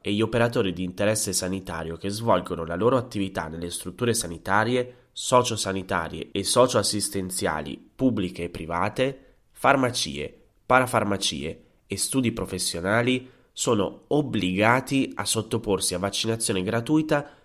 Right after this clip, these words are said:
per la prevenzione dell'infezione da sars cov due. La vaccinazione costituisce requisito essenziale all'esercizio della professione e per lo svolgimento delle prestazioni lavorative rese dai soggetti obbligati.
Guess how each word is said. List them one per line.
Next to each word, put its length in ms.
per 160
la 100
prevenzione 600
dell'infezione 760
da 140
sars 540
cov 360
due. 460
La 160
vaccinazione 960
costituisce 640
requisito 680
essenziale 960
all'esercizio 640
della 180
professione 920
e 100
per 160
lo 80
svolgimento 640
delle 240
prestazioni 720
lavorative 640
rese 540
dai 140
soggetti 420
obbligati. 720